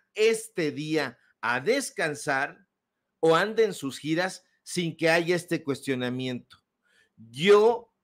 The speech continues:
les exijo a los periodistas y a los reporteros que la andan siguiendo por todos lados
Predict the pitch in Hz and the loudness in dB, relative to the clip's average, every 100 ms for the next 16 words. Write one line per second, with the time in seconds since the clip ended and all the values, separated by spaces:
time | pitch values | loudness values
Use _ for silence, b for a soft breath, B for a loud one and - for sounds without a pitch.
0 | _ _ _ 151 170 165 170 156 - 196 | _ _ _ -2 0 0 0 -2 -4 -4
1 | 202 160 160 147 - 143 151 151 147 - | -4 0 4 4 4 2 6 4 2 -4
2 | _ _ _ - 240 294 277 196 175 165 | _ _ _ 0 2 4 4 4 2 -4
3 | - 151 151 147 143 143 127 139 185 233 | -2 -2 0 0 2 0 -2 -4 0 0
4 | 214 160 151 156 147 131 - _ _ 165 | 0 -2 2 2 2 0 -10 _ _ 0
5 | 165 190 226 226 214 - 160 151 175 180 | 2 2 2 0 0 -2 -10 -4 -2 0
6 | 160 - 143 147 - 277 247 151 147 135 | -2 0 -4 0 2 4 2 2 2 2
7 | 135 202 233 _ | 0 -6 -10 _